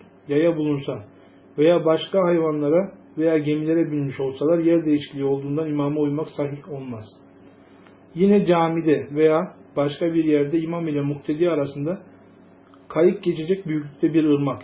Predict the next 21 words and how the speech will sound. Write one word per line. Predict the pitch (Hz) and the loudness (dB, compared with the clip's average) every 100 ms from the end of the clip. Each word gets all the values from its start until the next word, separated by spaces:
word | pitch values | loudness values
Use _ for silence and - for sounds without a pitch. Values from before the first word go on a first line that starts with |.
| - | -10
veya | 143 165 | -2 0
araba | 156 156 160 | 2 2 2
yürüyecek | 165 151 147 139 135 | 2 4 2 0 -4
genişlikte | 143 143 143 - 180 - | -4 -4 -6 -6 -6 -4
saflardan | 156 151 147 143 165 196 - - - - - - - | -6 -2 -2 0 -4 -6 -14 -20 -20 -20 -20 -18 0
boş | 160 185 - | 2 2 0
bir | 180 | 2
yol | 170 180 160 | 4 4 4
bulunsa | 143 135 156 180 | -2 -4 -4 -4
imama | 170 151 160 165 | -2 -2 -2 0
uymaya | 151 147 160 | 0 0 -2
engel | 151 147 | -2 0
olur. | 131 110 107 - - - - - _ - - - - - - | -2 -4 -12 -20 -20 -20 -20 -20 _ -20 -20 -20 -20 -20 -6
Cemaate | 156 165 175 180 202 | 0 2 2 2 0
kavuşmak | 175 180 180 208 202 | 4 4 4 -2 -4
için | - 190 | -8 -4
koşa | 185 175 196 | -2 -2 -2
koşa | 180 175 | -4 -2
yürümek | 156 151 170 175 | -2 -2 -2 -4
meh-, | 160 151 - | -6 -8 -10
mekruhtur, | 175 147 151 175 - 190 | -4 -4 -2 -6 -2 -4